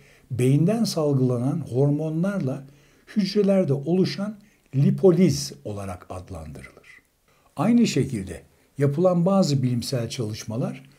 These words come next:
e, kahve içilmesiyle birlikte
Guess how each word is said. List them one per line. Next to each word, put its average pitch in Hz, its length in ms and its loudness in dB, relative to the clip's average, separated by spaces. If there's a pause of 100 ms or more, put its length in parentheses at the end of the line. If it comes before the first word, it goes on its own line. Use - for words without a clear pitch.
(320)
e, 131 460 0
kahve 160 440 -2
içilmesiyle 143 840 0
birlikte 113 560 -4